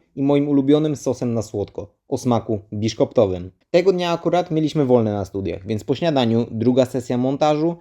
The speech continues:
ale później okazało się, że na studia też coś jednak muszę ogarnąć. Na obiad bardzo prosty, ale pyszny posiłek. Makaron ze szpinakiem, suszonymi pomidorami,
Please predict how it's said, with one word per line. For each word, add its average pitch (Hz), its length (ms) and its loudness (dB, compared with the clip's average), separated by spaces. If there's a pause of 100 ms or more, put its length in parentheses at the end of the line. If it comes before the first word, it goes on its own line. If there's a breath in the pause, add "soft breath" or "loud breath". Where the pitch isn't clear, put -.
(200 soft breath)
ale 160 200 2
później 170 300 2
okazało 165 420 2
się, 170 240 -4
że 165 240 2
na 175 140 -4
studia 175 440 0 (100)
też 196 280 -2
coś - 280 0
jednak 147 360 2
muszę 156 300 0
ogarnąć. 123 580 2 (240)
Na 139 140 4
obiad 143 320 4
bardzo 160 260 0
prosty, 202 440 -2
ale 165 160 0
pyszny 120 340 -4
posiłek. 101 500 -8 (100)
Makaron 147 500 0
ze 147 120 2
szpinakiem, 156 640 -4
suszonymi 147 460 -2
pomidorami, 156 640 2